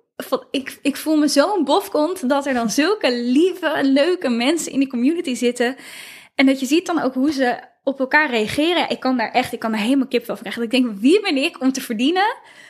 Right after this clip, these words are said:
dat deze lieve mensen zomaar mij willen supporten en zo lief tegen elkaar zijn? En ik hoef ook nooit brandjes te, ja, brandjes te blussen als iemand bijvoorbeeld niet kan inloggen of zo. Maar, maar, maar niet, weet je, dat je denkt, in het begin ga je natuurlijk denken, ja, en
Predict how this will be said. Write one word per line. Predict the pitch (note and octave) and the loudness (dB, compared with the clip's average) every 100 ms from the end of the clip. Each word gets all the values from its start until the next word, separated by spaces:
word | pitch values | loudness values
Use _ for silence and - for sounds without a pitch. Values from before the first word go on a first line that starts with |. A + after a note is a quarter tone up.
| - _ | -20 _
dat | C4 C#4+ - - _ | 0 0 0 -10 _
deze | C4 C#4 F#4+ A4 D4+ | -4 2 2 2 2
lieve | C#4+ F4 - | 2 2 2
mensen | C#4 F4 C5+ G#4 | 2 2 0 -2
zomaar | D#4 C#4 F#4 D4 | 0 2 2 4
mij | C#4+ F#4 | 4 2
willen | E4 F4 | 2 0
supporten | F4 - D#4+ G4 F4+ E4 | -2 -4 -2 -2 0 0
en | - C#4 C4+ | 2 -2 0
zo | E4 | 2
lief | F4 C#4+ F#4+ | 2 2 0
tegen | F4 | 0
elkaar | E4 - D4 | -2 -2 -2
zijn? | C#4 C#4 C#4 | 2 2 2
En | B3 C4 - - _ | 0 -4 -8 -20 _
ik | - | -14
hoef | F#3 | -12
ook | E3+ | -8
nooit | E3+ F#3+ | -8 0
brandjes | B3 F#4 F4+ | 2 2 0
te, | - | -2
ja, | - A3 | 0 2
brandjes | A3 G#3 A3+ | 0 -2 -2
te | G#3 | 0
blussen | A3 A3 | 0 0
als | - | -2
iemand | A3+ | -2
bijvoorbeeld | A3+ A#3 A#3+ A3 | 0 0 0 -2
niet | A3+ | 0
kan | G#3+ | -2
inloggen | - G#3 F#3 - | 0 -2 -2 -4
of | G3 | -2
zo. | E3+ G3 | 0 0
Maar, | G3 F#3 | 0 -2
maar, | - A3+ G#3+ - - - | 0 -2 -2 -8 -14 -2
maar | A3+ | 2
niet, | A#3+ C4+ C4+ - _ | 4 4 2 -8 _
weet | - C4 | -10 -6
je, | C4+ | -4
dat | B3+ | -4
je | A#3+ | -2
denkt, | A#3+ A#3+ | -2 -2
in | - | 0
het | A#3+ | 0
begin | G#3 C#4 | 2 2
ga | C4 | 2
je | G#3 | 2
natuurlijk | G3 G3 G#3 | -2 -2 -4
denken, | G#3+ B3 | -6 -6
ja, | A3+ | -8
en | G3+ | -10